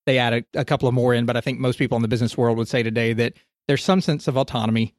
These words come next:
You have control over what you're doing each day. There's some sense of competence that you're,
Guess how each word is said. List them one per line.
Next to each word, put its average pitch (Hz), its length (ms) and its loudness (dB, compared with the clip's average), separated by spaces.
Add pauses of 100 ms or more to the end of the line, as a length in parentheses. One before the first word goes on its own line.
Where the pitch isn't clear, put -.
(100)
You 135 100 2
have 131 100 2
control 123 300 2
over 120 140 2
what 117 180 -4
you're 135 80 -4
doing 113 180 0
each 110 180 -4
day. 117 200 -2
There's 117 180 -4
some 151 180 0
sense 139 240 -4
of 120 120 -8
competence 123 640 -2
that - 200 -4
you're, 127 320 0